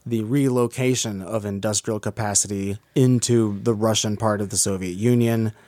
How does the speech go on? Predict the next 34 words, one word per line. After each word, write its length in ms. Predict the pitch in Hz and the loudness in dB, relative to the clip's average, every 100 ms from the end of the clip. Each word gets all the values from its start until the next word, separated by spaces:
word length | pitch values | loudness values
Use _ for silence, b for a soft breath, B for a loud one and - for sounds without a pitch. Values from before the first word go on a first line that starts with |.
| b b | b b
uh, 380 | 110 104 98 95 - | -6 -4 -4 -6 -6
and 200 | 117 98 | -8 -6
all 180 | 117 107 | -4 -4
the 100 | 98 | 0
money, 440 | 120 135 127 123 | 4 4 4 2
all 260 | 113 101 101 | 0 -2 -2
the, 340 | 101 - - | -6 -8 -8
everything. 580 | 117 110 101 95 90 98 _ - | -6 -6 -6 -8 -10 -16 _ -12
It, 240 | 101 110 | -8 -6
it 80 | 107 | -6
was 180 | 107 101 | -4 -2
just 240 | 107 - _ _ _ - _ | -2 -2 _ _ _ -20 _
pretty 140 | - 120 | 0 2
much 180 | 98 - | 2 -2
taken. 580 | - 107 104 95 82 101 _ b b b _ | -2 -2 -4 -6 -8 -12 _ b b b _
And 440 | 110 104 101 98 95 | -4 -2 0 -2 -4
Eastern 340 | - 120 - 113 | 0 2 2 2
Europe, 460 | 113 110 104 - B B B - | 2 2 0 -4 B B B -4
uh, 200 | 107 101 | -2 0
is, 260 | 107 98 104 | 0 0 0
uh, 220 | 95 92 95 - | -2 -6 -8 -4
well, 260 | 101 120 113 | -2 -2 -4
still 240 | - 101 | -4 0
recovering 440 | 107 117 113 120 | 0 2 2 2
today, 460 | 117 110 120 123 98 _ _ _ _ | 2 4 4 4 -2 _ _ _ _
'cause 260 | 104 98 | -8 -6
you 80 | 101 | -6
don't 140 | 104 110 | -6 -4
recover 380 | 117 127 117 | 0 0 0
from 200 | 107 113 | -4 -2
something 300 | 107 120 110 | -2 -2 0
like 140 | 110 104 | -2 0
that 200 | 113 95 | -2 -2
very, 220 | 98 95 | -4 -6